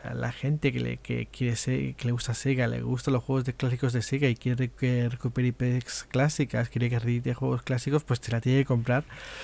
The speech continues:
pues que es, es lo mismo que decía en, eh, con el, el, con los, los recuperatorios de Konami. Si nadie se lo compra y lo ignoran, pues Sega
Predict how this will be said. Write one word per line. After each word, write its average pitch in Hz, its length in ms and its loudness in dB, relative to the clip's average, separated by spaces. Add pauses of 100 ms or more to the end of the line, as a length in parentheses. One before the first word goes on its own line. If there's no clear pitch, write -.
(280)
pues 123 180 4
que - 120 2
es, 123 120 -2
es 143 240 2
lo 147 80 8
mismo 147 200 8
que 147 100 6
decía 135 560 4
en, 120 400 0 (160)
eh, 123 260 -2
con 120 280 2
el, 120 580 2
el, 131 160 -2
con 131 220 0
los, - 280 0
los 123 80 2
recuperatorios 123 460 4
de 127 80 4
Konami. 139 320 4
Si - 120 -2
nadie 156 320 4
se 160 120 2
lo 139 100 6
compra 151 300 4
y 123 40 4
lo 117 80 4
ignoran, 143 360 4
pues 123 180 0
Sega 131 580 4